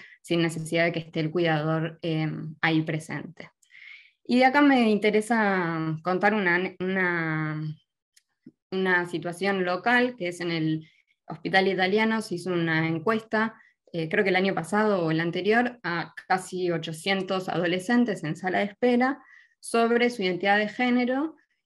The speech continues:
y sobre, eh, la autopercepción. Y lo que s-, lo que surgió en esta encuesta es que hasta el cinco por ciento de esta población tuvo dudas sobre su identidad de género, y un cuarto, casi veinticinco por ciento,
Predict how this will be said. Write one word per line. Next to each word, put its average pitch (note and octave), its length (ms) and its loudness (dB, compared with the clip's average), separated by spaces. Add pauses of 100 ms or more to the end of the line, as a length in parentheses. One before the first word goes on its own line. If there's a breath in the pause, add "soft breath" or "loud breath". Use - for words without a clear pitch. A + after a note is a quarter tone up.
y G#3+ 240 0
sobre, G#3 720 0
eh, F3 240 0
la D#3+ 120 2
autopercepción. E3 1080 -2 (460 soft breath)
Y F#3+ 120 -2
lo F#3+ 160 2
que F#3+ 640 2
s-, - 400 -10 (320)
lo F3+ 180 0
que F#3+ 80 -2
surgió F#3 340 2
en A#3 100 6
esta G3+ 180 -2
encuesta A#3+ 480 0
es F3 180 -4
que G3 160 2
hasta F3+ 640 -2
el F3+ 300 -4
cinco A3+ 300 -2
por G3 120 -2
ciento A3 300 -2
de E3 140 0
esta F3 260 -4
población G3 640 -2 (280)
tuvo G3+ 240 0
dudas G#3+ 400 -2
sobre E3 380 -4
su - 160 -8
identidad E3+ 360 0
de G#3+ 100 0
género, B3 540 0 (360 loud breath)
y G3+ 140 -2
un A3+ 160 2
cuarto, A3 380 2
casi F3 260 -6
veinticinco F3 640 -2
por A3 140 -2
ciento, A#3+ 600 -2